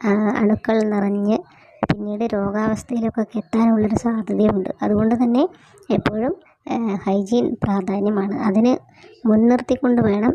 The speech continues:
ഇത്തരം കാര്യങ്ങളിലൊക്കെ ഏർപ്പെടുമ്പോൾ ശ്രദ്ധിക്കേണ്ടത് വളരെ അത്യാവശ്യമാണ്. അതുപോലെ തന്നെ ഈ പീരിയഡ്സിൻ്റെ സമയത്ത് നിങ്ങൾ ബന്ധപ്പെടാൻ ശ്രമിക്കുകയാണെങ്കിൽ തന്നെ നിങ്ങളുടെ പങ്കാളിയുടെ പൂർണ്ണ സമ്മതം ഉറപ്പുവരുത്തണം.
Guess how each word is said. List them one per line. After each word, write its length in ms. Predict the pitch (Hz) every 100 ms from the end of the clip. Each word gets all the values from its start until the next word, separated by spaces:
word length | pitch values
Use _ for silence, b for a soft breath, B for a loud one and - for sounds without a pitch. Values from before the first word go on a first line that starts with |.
| 269
ഇത്തരം 360 | - 226 226
കാര്യങ്ങളിലൊക്കെ 640 | 220 214 214 202 196 190 220
ഏർപ്പെടുമ്പോൾ 680 | 208 214 - 208 208 233
ശ്രദ്ധിക്കേണ്ടത് 760 | 262 - 202 180 196 202 202 208 254
വളരെ 340 | 208 202 226
അത്യാവശ്യമാണ്. 640 | 214 - 190 - 202 196 - _ 339 - _ _ _ - -
അതുപോലെ 320 | 240 - 254 262
തന്നെ 160 | 262
ഈ 120 | 269 277
പീരിയഡ്സിൻ്റെ 600 | - 247 240 - 254 262
സമയത്ത് 480 | 262 - 240 240 240
നിങ്ങൾ 200 | 233 226
ബന്ധപ്പെടാൻ 540 | 220 202 226 - 214 233
ശ്രമിക്കുകയാണെങ്കിൽ 760 | 214 208 196 254 226 208 190
തന്നെ 320 | - 233 208 320 B B B B 240
നിങ്ങളുടെ 300 | 202 202 208
പങ്കാളിയുടെ 540 | 208 202 208 214 226
പൂർണ്ണ 420 | 226 208 208 220
സമ്മതം 540 | 220 226 202 208 214 -
ഉറപ്പുവരുത്തണം. 760 | 220 208 - 220 214 - 202